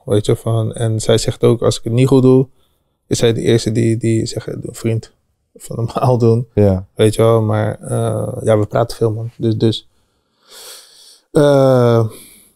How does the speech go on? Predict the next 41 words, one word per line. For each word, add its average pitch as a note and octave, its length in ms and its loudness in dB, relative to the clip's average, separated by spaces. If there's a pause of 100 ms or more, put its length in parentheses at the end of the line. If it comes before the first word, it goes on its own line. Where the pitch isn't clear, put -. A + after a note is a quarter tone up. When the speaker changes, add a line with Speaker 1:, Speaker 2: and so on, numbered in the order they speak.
Speaker 1:
ja, - 200 -2
ik C3 120 -2
vind A#2 180 -2
dat A2 120 0
ze A2+ 180 -6
er, G#2+ 140 -2
dat G#2+ 160 -6
ze G#2+ 100 -12
er G#2+ 80 -8
wel G#2+ 160 -2
heel A2+ 160 -2
goed, - 260 -12
eh, A2+ 120 -4
mee, A2 300 -8
mee G#2+ 240 -8
omgaat A#2+ 360 -8
eigenlijk. - 400 -20 (1600)
Speaker 2:
Ik - 220 -6
vind G2+ 160 0
het F2+ 120 0
wel, F#2+ 340 4
ehm, F2+ 240 2 (540)
ik - 100 -10
vind G2+ 160 0
het - 100 -6
echt - 140 -4
een, F2+ 320 0
een F#2+ 200 -4 (840)
ride G2 360 4
or F2+ 80 4
die, F#2 280 4
weet D#2+ 160 2
je F#2 80 0
wel. F2+ 200 4
Er F2 80 0
zijn F2 260 0
heel F2+ 180 0
veel F2+ 140 -2
mensen F2+ 400 2
Speaker 1:
Ja. A#2 120 2
Speaker 2:
die, F#2 160 0